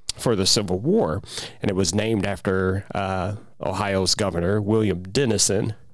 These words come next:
who was the governor at the time that the, uh, Civil War broke out. So this, uh,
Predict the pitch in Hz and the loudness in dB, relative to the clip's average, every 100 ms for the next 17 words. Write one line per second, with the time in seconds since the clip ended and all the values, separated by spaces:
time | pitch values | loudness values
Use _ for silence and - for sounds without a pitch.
0 | - 123 110 104 - - - - 113 104 | -2 4 4 4 0 -12 -12 -2 0 0
1 | 101 95 87 85 87 87 - 104 92 92 | 0 0 0 0 0 0 0 0 0 0
2 | 90 87 - 95 80 80 90 - 107 92 | 0 -2 -2 -2 0 -2 2 2 2 2
3 | 92 85 80 80 - - - - - 85 | 0 2 0 0 -4 -12 -16 -14 -4 -2
4 | 71 95 92 76 - - - 110 101 95 | 0 -2 -2 -4 -6 0 2 4 2 2
5 | 92 110 107 - - 98 90 85 | 0 0 2 2 0 -4 -2 -4